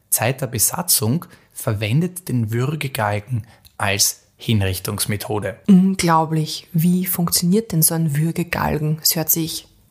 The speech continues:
Speaker 2: grausamst an.
Speaker 1: Das ist eine gute Frage. Was ich dir sagen kann, ist, es funktioniert nicht wie im Western und es schaut auch nicht so aus wie im Western. Wie das Ganze abgelaufen ist,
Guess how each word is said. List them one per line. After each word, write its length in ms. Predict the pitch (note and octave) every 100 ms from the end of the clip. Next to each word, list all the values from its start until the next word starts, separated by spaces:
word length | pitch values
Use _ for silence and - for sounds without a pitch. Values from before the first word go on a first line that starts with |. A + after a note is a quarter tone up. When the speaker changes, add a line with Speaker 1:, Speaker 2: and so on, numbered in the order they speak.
| -
Speaker 2:
grausamst 640 | - D3+ G3+ E3+ C#3+ D3+ -
an. 240 | C#3+ D3 -
Speaker 1:
Das 120 | B2
ist 20 |
eine 120 | D#3
gute 260 | C#3+ D3+ C#3+
Frage. 400 | - G#2 G2 A2+ - -
Was 120 | B2
ich 80 | C3
dir 120 | C3
sagen 280 | B2+ A2 C#3+
kann, 200 | D3+ C#3
ist, 260 | B2 - - -
es 140 | A#2
funktioniert 560 | B2+ B2+ - A2+ A#2 B2
nicht 240 | A#2 -
wie 140 | A#2 A#2
im 140 | G2+
Western 500 | F#2+ F#2 - G#2+ G2
und 140 | A2
es 100 | A2+
schaut 260 | - A#2 A2
auch 100 | G#2
nicht 200 | A2 -
so 160 | A2+ -
aus 400 | A#2 A2 G2+ - - -
wie 140 | A2+
im 160 | A2 G2+
Western. 480 | G#2+ - - A#2 A2 - - -
Wie 140 | D#3
das 180 | E3 D3
Ganze 460 | B2 B2+ C3 - -
abgelaufen 720 | - - C3+ A2+ A2+ - A2+
ist, 260 | A2+ -